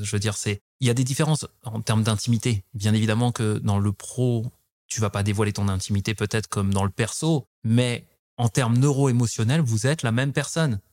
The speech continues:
Le matin, tu te lèves avec tes peurs, le soir, tu les as aussi. T'as qu'un seul corps, quoi. Tu, ce que je dis toujours, l'exemple, hein.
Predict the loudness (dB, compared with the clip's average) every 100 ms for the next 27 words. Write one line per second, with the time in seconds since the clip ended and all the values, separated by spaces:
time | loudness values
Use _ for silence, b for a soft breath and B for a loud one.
0 | _ _ _ -2 0 2 0 -2 -2 0
1 | 0 0 -2 -2 0 2 2 0 0 -2
2 | 0 -2 0 0 -2 0 0 0 _ _
3 | -12 -6 -4 -2 -2 0 0 0 -2 -8
4 | -10 -6 -4 -4 -4 -4 -2 -2 0 0
5 | 2 0 0 0 0 -2